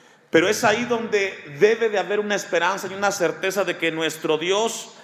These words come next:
Él nos guardará. El Job, en Job veintisiete,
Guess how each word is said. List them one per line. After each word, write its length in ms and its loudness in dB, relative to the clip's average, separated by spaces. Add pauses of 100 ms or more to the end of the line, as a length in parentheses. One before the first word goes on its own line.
(340)
Él 260 2
nos 240 -6
guardará. 800 -2 (720)
El 560 0
Job, 400 6 (420)
en 160 2
Job 240 0
veintisiete, 1160 -2